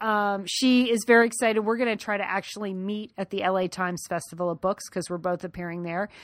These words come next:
in a couple of weeks. So I heard from her yesterday and I said, "I would be more than happy to remind people that you have a new book out, Amy."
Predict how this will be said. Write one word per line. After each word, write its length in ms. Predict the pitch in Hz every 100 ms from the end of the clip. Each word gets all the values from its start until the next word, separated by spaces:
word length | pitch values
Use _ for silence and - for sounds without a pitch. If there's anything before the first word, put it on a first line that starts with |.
| -
in 80 | 208
a 80 | 220
couple 280 | 226 -
of 100 | 226
weeks. 320 | 208 214 240 -
So 140 | 196
I 80 | 190
heard 180 | 202 196
from 180 | - 196
her 120 | 202
yesterday 680 | 196 190 190 - 208 220 226
and 100 | 208
I 100 | 190
said, 240 | 190 233 208 - -
"I 140 | - 214
would 140 | 226
be 120 | 254
more 460 | 262 330 392 370 285
than 120 | 208
happy 340 | 185 175 - 170
to 160 | -
remind 420 | 180 175 170 170
people 280 | - 202 202
that 180 | 190 180
you 80 | 180
have 180 | 185 180
a 40 |
new 140 | 185 180
book 240 | 185 -
out, 200 | 185 185 -
Amy." 340 | 208 233 262